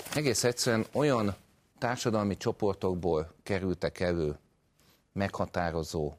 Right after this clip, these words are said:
pozíciókba emberek, és ezzel most nem bántom, mert hát ott szegénység van, akiknél nem volt olyan szofisztikált ez a, ez az ennivaló, mert ezt,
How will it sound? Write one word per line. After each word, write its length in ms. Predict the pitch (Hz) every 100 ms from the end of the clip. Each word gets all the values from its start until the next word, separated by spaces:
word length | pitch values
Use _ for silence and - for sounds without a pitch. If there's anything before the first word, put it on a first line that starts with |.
| _ _
pozíciókba 840 | 92 85 87 - 92 82 85 78
emberek, 580 | 80 82 95 95 127 - - - - -
és 160 | - -
ezzel 140 | 131
most 140 | 139 170
nem 400 | 165 151 143 113
bántom, 420 | 113 240 160 151
mert 180 | - 117
hát 140 | 107
ott 100 | 120
szegénység 460 | 147 135 104 - 117
van, 120 | 135 - - - -
akiknél 560 | - - 135 - 170
nem 220 | 196 180
volt 260 | 110 98 -
olyan 160 | 98 90
szofisztikált 880 | - 92 90 - 90 - 85 80 87
ez 140 | 80
a, 220 | 85 76 - - _ _
ez 180 | 95 98
az 140 | 90
ennivaló, 640 | 95 101 104 110 110 131 - - -
mert 340 | - 95 - - -
ezt, 180 | 117